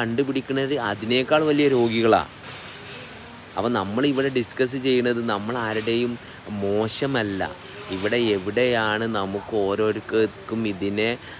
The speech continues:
ഇൻട്രാക്ട് ചെയ്ത് നമുക്ക് ഇതിൽ, ഇതിനെപ്പറ്റി കൃത്യമായിട്ട് അനലൈസ് ചെയ്ത് ഇതിൻ്റെ ക്ലാരിറ്റി എങ്ങനെ എടുക്കാൻ പറ്റുമെന്നാണ് നോക്കണത്. അല്ലാതെ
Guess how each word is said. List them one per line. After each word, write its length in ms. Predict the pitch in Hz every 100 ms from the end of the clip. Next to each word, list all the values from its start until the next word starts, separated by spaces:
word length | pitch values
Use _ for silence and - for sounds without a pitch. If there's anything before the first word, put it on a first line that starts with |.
| - 95
ഇൻട്രാക്ട് 680 | 95 95 104 110 110 110 123 -
ചെയ്ത് 280 | 104 104 104 98
നമുക്ക് 320 | 95 98 - 101
ഇതിൽ, 220 | 92 104 113 98
ഇതിനെപ്പറ്റി 640 | 95 104 113 101 107 101 113 -
കൃത്യമായിട്ട് 800 | 95 - 113 110 110 110 107 110 92
അനലൈസ് 540 | 92 101 113 113 117 107
ചെയ്ത് 200 | 104 104
ഇതിൻ്റെ 220 | 101 101 107 -
ക്ലാരിറ്റി 580 | 92 92 104 123 123 139
എങ്ങനെ 180 | 123 123
എടുക്കാൻ 240 | 113 104 117
പറ്റുമെന്നാണ് 400 | 113 101 113 110 101
നോക്കണത്. 320 | 87 92 85 - - -
അല്ലാതെ 260 | 104 120